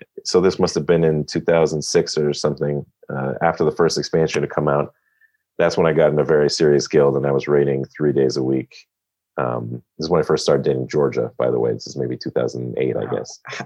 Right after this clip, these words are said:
Speaker 2: Is this your, like, how can he juggle both movie?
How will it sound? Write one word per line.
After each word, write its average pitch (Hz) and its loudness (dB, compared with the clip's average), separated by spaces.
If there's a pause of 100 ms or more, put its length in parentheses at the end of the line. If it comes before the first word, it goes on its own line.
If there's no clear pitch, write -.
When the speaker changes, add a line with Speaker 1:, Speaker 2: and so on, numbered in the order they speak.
(180)
Speaker 2:
Is 120 -2
this 139 4
your, 147 6
like, 117 2
how 127 4
can 135 2
he 127 4
juggle 120 2 (120)
both 131 6
movie? 165 4